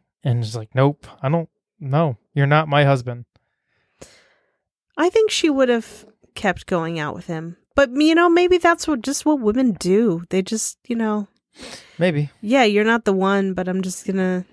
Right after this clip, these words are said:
Speaker 2: you know, you're nice.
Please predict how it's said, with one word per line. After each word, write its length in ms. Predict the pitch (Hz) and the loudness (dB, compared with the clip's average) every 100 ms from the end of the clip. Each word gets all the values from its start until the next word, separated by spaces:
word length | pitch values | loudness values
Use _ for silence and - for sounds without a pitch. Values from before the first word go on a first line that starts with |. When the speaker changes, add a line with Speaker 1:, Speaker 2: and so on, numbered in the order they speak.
| - | -14
Speaker 2:
you 180 | 202 190 | -6 -4
know, 300 | 180 170 175 - - - - - - - - - | -4 -6 -8 -14 -20 -20 -20 -20 -10 0 0 0
you're 140 | 240 | 0
nice. 580 | 202 196 185 - - | 2 2 0 -2 -4